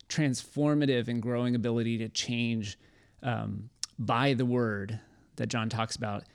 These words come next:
the beginning of the universe, incarnate in the person of Jesus, in which we, through this process, become more compassionate, hopeful, and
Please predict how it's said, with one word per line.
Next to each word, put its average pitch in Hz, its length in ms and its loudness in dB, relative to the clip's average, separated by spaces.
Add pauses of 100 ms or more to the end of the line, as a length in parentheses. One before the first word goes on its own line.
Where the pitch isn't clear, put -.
(160)
the 127 60 -8
beginning 135 340 4
of 131 80 4
the 135 60 4
universe, 110 720 0
incarnate 127 720 0
in 135 100 -2
the 123 60 -2
person 120 320 -2
of 107 80 -2
Jesus, 107 520 -6 (720)
in 147 100 6
which 135 220 4
we, 135 580 4
through 139 240 4
this 127 180 2
process, 120 520 -2
become 127 340 0
more 120 220 2
compassionate, 113 800 -2 (320)
hopeful, 113 760 -4 (160)
and 110 360 -2